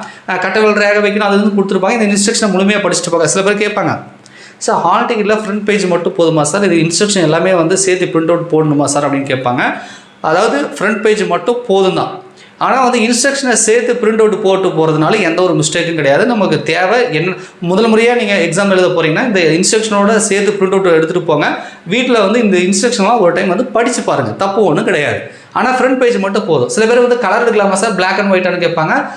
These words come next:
So, கலரா இருந்தாலும் black and white-ஆ இருந்தாலும் ஒண்ணும் பிரச்சனை கிடையாது. So, நீங்க எதா, அஹ், எது எப்படி வேணாலும் நீங்க வந்து கலரா இருந்தாலும், கலர் பிரிண்ட் அவுட்டா இருந்தாலும் சரி, black and white பிரிண்ட் அவுட்டா இருந்தாலும் சரி, ஒரு பிரிண்ட் அவுட் வந்து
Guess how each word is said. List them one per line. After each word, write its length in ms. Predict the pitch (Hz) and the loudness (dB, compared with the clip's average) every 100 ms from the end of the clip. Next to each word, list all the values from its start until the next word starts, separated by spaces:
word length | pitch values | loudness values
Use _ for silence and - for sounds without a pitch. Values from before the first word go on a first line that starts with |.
| - | -10
So, 180 | - 208 | -4 -2
கலரா 300 | 202 196 254 | 0 0 2
இருந்தாலும் 460 | 262 220 208 254 185 | 0 0 0 0 0
black 260 | 185 214 | 0 0
and 100 | 226 | 0
white-ஆ 80 | 202 | 0
இருந்தாலும் 360 | 196 185 247 233 | 0 0 2 2
ஒண்ணும் 240 | 185 196 | 0 0
பிரச்சனை 300 | 170 170 175 | 0 0 0
கிடையாது. 360 | 160 151 214 254 | 2 2 2 0
So, 280 | 202 165 | 2 2
நீங்க 220 | 151 180 247 302 - - - | 2 2 0 -2 -8 -10 -2
எதா, 240 | 170 214 226 160 | 0 2 0 0
அஹ், 400 | 165 165 160 160 | 0 2 0 0
எது 240 | 190 247 | 0 2
எப்படி 260 | 196 202 247 | 0 0 0
வேணாலும் 260 | 220 214 | 2 2
நீங்க 220 | 269 220 180 | 2 2 2
வந்து 420 | 185 185 147 - | 2 2 0 0
கலரா 180 | 165 175 | 0 0
இருந்தாலும், 400 | 180 180 175 170 | 0 0 0 0
கலர் 380 | 170 196 202 196 | 0 0 0 0
பிரிண்ட் 180 | 190 | 0
அவுட்டா 180 | 185 175 | 0 0
இருந்தாலும் 180 | 160 156 | 0 0
சரி, 180 | 151 220 | 0 0
black 280 | 170 175 180 | 2 0 -2
and 100 | 175 | -2
white 160 | 170 | -2
பிரிண்ட் 180 | 160 156 | -2 0
அவுட்டா 60 | 151 | 0
இருந்தாலும் 200 | 143 143 | 0 0
சரி, 180 | 190 | 0
ஒரு 200 | 277 208 | 0 0
பிரிண்ட் 200 | 156 175 | 0 0
அவுட் 140 | 175 170 | 0 2
வந்து 240 | 160 190 | 2 2